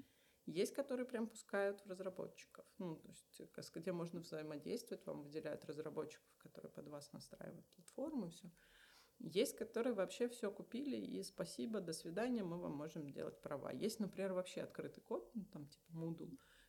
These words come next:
где ты там сам прописываешь, берёшь штат людей, и они там тебе что-то настраивают. Вот это тоже решение.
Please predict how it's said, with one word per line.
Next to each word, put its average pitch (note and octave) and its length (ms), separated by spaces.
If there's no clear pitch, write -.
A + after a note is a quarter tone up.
где D#3+ 160
ты - 120
там C#3+ 220
сам D3 220
прописываешь, E3 640
берёшь D#3 300
штат - 360
людей, F3+ 580
и D3 100
они D3 200
там D3+ 160
тебе D#3 220
что-то - 280
настраивают. - 640
Вот - 100
это B3+ 100
тоже F#3 240
решение. - 480